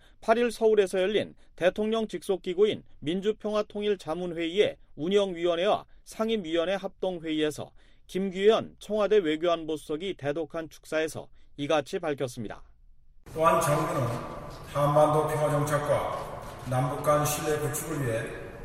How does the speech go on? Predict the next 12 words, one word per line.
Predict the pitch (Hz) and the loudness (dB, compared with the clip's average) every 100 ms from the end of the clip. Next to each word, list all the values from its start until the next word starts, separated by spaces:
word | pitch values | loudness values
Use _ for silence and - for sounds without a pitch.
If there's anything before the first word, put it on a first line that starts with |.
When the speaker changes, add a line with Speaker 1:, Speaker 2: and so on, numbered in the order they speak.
| - - - | -14 -16 -10
Speaker 2:
남북 | 123 135 147 - | -2 0 0 0
간 | 165 165 165 120 - 127 | 2 2 0 -4 -6 -4
민간 | 127 139 156 156 - | -2 2 2 2 0
교류를 | 151 156 156 170 - | 0 0 0 -2 -2
확대하고 | - 165 143 127 - - - - - - - - - | -4 2 2 2 -2 -6 -8 -10 -12 -14 -14 -14 -10
민생과 | 127 147 143 147 147 139 147 147 147 139 | -2 0 2 2 2 4 6 6 4 2
문화, | 143 135 - - - - - - - - - | 2 2 2 -2 -6 -8 -10 -12 -14 -14 -14
환경의 | - 151 147 147 143 143 | -8 -4 2 2 2 0
통로를 | - 147 143 143 | -2 -2 0 0
열고자 | 131 127 127 139 139 139 - 139 - - | 0 0 6 6 6 4 -4 -6 -8 -8
노력하고 | 135 131 123 131 135 135 131 | -4 -2 0 0 2 2 2
있습니다. | 123 - 123 110 95 | 0 -2 -2 -6 -8